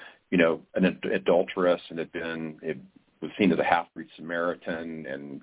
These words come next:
unworthy, and would go to the well in the middle of the day because she was, even within the Samaritan community, cons-, considered unworthy. And then Jesus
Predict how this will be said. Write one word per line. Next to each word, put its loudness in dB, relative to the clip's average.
unworthy, 0
and -4
would -2
go 6
to 2
the -4
well 2
in -6
the -8
middle -4
of -10
the -14
day 2
because -2
she -4
was, -8
even -2
within -10
the -12
Samaritan -2
community, 0
cons-, -10
considered -2
unworthy. 4
And 8
then 6
Jesus 4